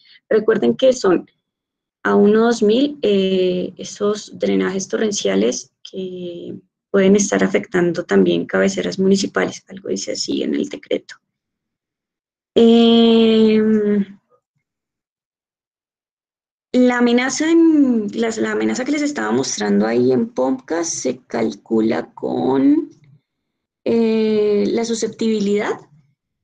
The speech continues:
con un método, un análisis multivariante discriminante,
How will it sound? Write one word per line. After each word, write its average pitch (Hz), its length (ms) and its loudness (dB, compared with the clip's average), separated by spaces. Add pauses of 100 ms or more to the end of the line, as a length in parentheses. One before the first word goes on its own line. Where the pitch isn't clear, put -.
(540)
con 233 720 -2
un 196 1080 0
método, 214 1000 -2
un 214 240 -4
análisis 233 400 -2
multivariante 226 540 0
discriminante, 208 800 -2